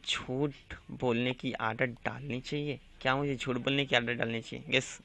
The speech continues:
इंट्रोगेटिव sentence है, कर लेंगे ना। क्या होता है कि इसकी helping of सबसे पहले यूज़ होता है जब भी गाइस क्या सब sentence की starting होता है, ये तो आपको मैंने बता ही दिया है। तो इसमें helping of should, should था, इस वजह से सबसे पहले should का यूज़ करेंगे। उसके बाद subject,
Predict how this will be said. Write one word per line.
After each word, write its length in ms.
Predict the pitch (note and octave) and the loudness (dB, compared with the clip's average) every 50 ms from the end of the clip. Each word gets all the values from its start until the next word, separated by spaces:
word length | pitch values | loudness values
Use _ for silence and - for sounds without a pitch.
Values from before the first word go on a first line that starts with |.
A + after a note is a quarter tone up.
| - - | -4 0
इंट्रोगेटिव 360 | A#2+ A#2 B2+ B2 B2+ C3+ D3+ | 2 4 4 6 6 4 4
sentence 400 | - - C3+ B2 C3 C3+ C3+ C3 | 4 2 2 4 4 4 4 2
है, 80 | F2 - - | 0 0 6
कर 140 | - D3 D3+ | 8 8 8
लेंगे 260 | D3+ C3 A#2+ A#2 A#2 | 8 6 4 4 2
ना। 160 | C3+ F3 B3+ - - - - - - - - - - - - | 2 0 -2 -4 -8 -12 -16 -14 -14 -14 -14 -16 -16 2 8
क्या 100 | B2 B2 | 10 10
होता 200 | C3 B2+ - D3 | 10 12 12 10
है 40 | D3 | 12
कि 60 | D#3 | 12
इसकी 240 | D#3+ - - - C3 | 10 8 6 2 2
helping 300 | A#2+ A#2 - - C3 C3 | 4 4 2 4 4 6
of 80 | C3+ - | 6 4
सबसे 260 | - - - - B2+ | 2 2 4 6 8
पहले 240 | - B2+ A#2+ C3 C#3 | 10 10 10 10 10
यूज़ 200 | C3+ C#3+ C#3 C#3 | 8 6 6 4
होता 160 | C#3 - D3+ | 6 6 6
है 60 | D3+ | 6
जब 180 | B2+ B2 A2+ A#2 | 6 6 6 8
भी 100 | B2+ B2+ | 10 10
गाइस 200 | B2 B2+ B2+ - | 10 10 8 10
क्या 180 | - B2 A2+ A2+ | 12 12 12 12
सब 160 | - A#2+ A#2 | 12 8 4
sentence 400 | - - A2+ A2 A2 A2 A2 - | 4 2 4 4 4 4 4 4
की 100 | A#2 A2+ | 0 2
starting 340 | - - A#2 A2+ A2 A2 A2 | 4 6 8 8 8 6 4
होता 180 | A2 - A#2 | 2 0 0
है, 60 | A#2 | 2
ये 80 | B2 C3 | 2 2
तो 120 | - C3+ | 4 4
आपको 280 | C#3 - - - - C3 | 4 4 2 0 0 2
मैंने 200 | B2+ B2 B2 B2 | 4 4 2 2
बता 240 | A2+ - - - A#2 | 0 0 4 6 8
ही 140 | A#2 B2 B2+ | 8 8 6
दिया 160 | B2 A2+ A2 | 6 4 4
है। 60 | A#2+ - - - - - - - | 4 2 -2 -8 -14 -14 -2 0
तो 60 | A#2 | 0
इसमें 220 | A2+ - - A#2+ | 2 4 6 6
helping 300 | A#2 A2+ A2 - B2+ B2+ | 8 8 6 4 4 4
of 100 | C3 B2 | 4 4
should, 280 | B2 - - B2+ B2+ C3+ - - D3+ - - - | 4 2 2 2 2 2 0 -2 -6 -14 -12 -12
should 240 | - - D3+ D3 C#3+ - - | -2 0 0 0 2 4 6
था, 60 | D3+ | 6
इस 160 | A#2+ A#2+ - A2+ | 6 6 4 0
वजह 80 | A#2+ | 0
से 120 | - C3 B2 | 0 0 0
सबसे 260 | - C3 - - B2+ | 0 2 4 4 8
पहले 200 | - C3+ B2+ B2+ | 10 12 12 12
should 280 | - - B2+ A#2+ A2+ | 10 6 2 6 12
का 80 | - B2+ | 12 12
यूज़ 180 | C3 B2+ - - | 12 12 12 10
करेंगे। 320 | B2+ A2+ A#2 A2+ A#2 C3 | 10 12 12 12 10 10
उसके 640 | - - - - - - - - - - - - B2+ | 8 6 2 -10 -10 -10 -10 -12 -14 -4 4 12 12
बाद 100 | B2 A#2 | 12 12
subject, 500 | - - A#2 A2 G#2+ B2 D3 F3 - | 12 12 8 12 12 12 12 12 12